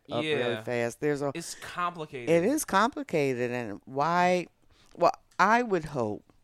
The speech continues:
Speaker 1: going forward that they purchase a real,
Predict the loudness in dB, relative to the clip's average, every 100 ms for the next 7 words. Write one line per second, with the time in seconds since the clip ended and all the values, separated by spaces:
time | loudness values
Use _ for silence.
0 | _ _ _ _ _ -2 2 4 2 -2
1 | -6 -6 -4 -6 -12 -18 _ _ _ -8
2 | -8 -2 0 2 0 -4 -6 -6 -6 -8
3 | -8 -10 -18 _ _ -10 -4 -4 -2 -2
4 | 2 2 0